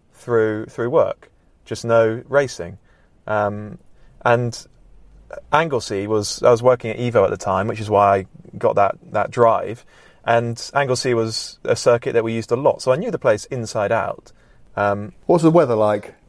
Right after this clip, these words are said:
Speaker 1: Oh my God, it was
Speaker 2: <laughs> Anglesey
Speaker 1: it, it,
Speaker 2: weather.
Speaker 1: it, it was like Anglesey in November, <laughs> you know. It
Speaker 2: Ang-,
Speaker 1: was
Speaker 2: funnily enough, yes.
Speaker 1: Yeah, it was, it was grim. Um,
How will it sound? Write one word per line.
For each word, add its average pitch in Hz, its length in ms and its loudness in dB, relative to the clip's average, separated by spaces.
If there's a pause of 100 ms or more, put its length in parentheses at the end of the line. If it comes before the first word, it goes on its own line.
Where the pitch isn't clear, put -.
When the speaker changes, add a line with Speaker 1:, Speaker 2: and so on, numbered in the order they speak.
(160)
Speaker 1:
Oh 143 120 4
my 107 200 2
God, - 380 2 (140)
it - 160 -6
was 110 360 0
Speaker 2:
<laughs> - 0 -
Anglesey 160 1400 4
Speaker 1:
it, 160 40 0
it, 147 60 2
Speaker 2:
weather. 120 280 4
Speaker 1:
it, 120 140 0
it 143 80 8
was 131 120 2
like 147 180 6
Anglesey 131 420 -4
in 123 60 -2
November, 127 500 4
<laughs> - 60 -8
you 190 80 6
know. - 120 2
It 131 160 4
Speaker 2:
Ang-, 175 220 6
Speaker 1:
was - 80 -4
Speaker 2:
funnily 185 340 6
enough, 170 420 2
yes. 151 240 -6
Speaker 1:
Yeah, 135 420 6 (100)
it 135 140 0
was, 131 240 -2 (120)
it 147 160 6
was 127 140 0
grim. 127 560 4 (160)
Um, 117 380 2